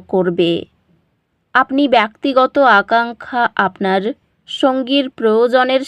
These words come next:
সাথে সমন্বয় করতে হতে পারে। পরিবারের সম্পর্কের মধ্যে আরও মনোযোগ প্রয়োজন, বিশেষ করে সন্তান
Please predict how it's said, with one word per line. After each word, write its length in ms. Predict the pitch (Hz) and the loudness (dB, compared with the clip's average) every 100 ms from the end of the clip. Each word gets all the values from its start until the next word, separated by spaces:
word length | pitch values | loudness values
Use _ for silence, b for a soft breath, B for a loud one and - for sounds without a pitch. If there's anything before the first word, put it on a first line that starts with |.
| - | -2
সাথে 340 | 240 220 196 156 - _ _ | -4 -2 -4 -4 -8 _ _
সমন্বয় 680 | - 233 202 226 240 269 254 - | -8 -4 -4 -4 -4 -2 -4 -2
করতে 380 | 208 196 - 214 | -4 -2 -6 -6
হতে 320 | 220 196 170 170 | -6 -8 -8 -4
পারে। 360 | 170 165 165 143 - _ _ _ _ _ _ _ _ _ - | -2 0 -2 -6 -10 _ _ _ _ _ _ _ _ _ 0
পরিবারের 520 | 262 294 269 277 285 | 2 2 0 0 -2
সম্পর্কের 680 | 269 202 202 233 240 269 254 | -2 -4 -2 -4 -2 -2 -2
মধ্যে 360 | 254 247 220 277 | -2 -6 -4 -2
আরও 220 | 254 220 226 | 0 0 0
মনোযোগ 520 | 214 196 214 208 202 180 - | 0 -2 -2 -2 -2 -4 -8
প্রয়োজন, 600 | 196 190 190 185 180 170 175 - _ _ | -4 -2 0 0 2 0 -2 -8 _ _
বিশেষ 300 | 214 254 247 - | -8 -6 -6 -4
করে 280 | 233 208 208 330 _ _ _ _ | -2 0 -2 -4 _ _ _ _
সন্তান 540 | - 262 247 - 269 | -2 0 0 -2 -2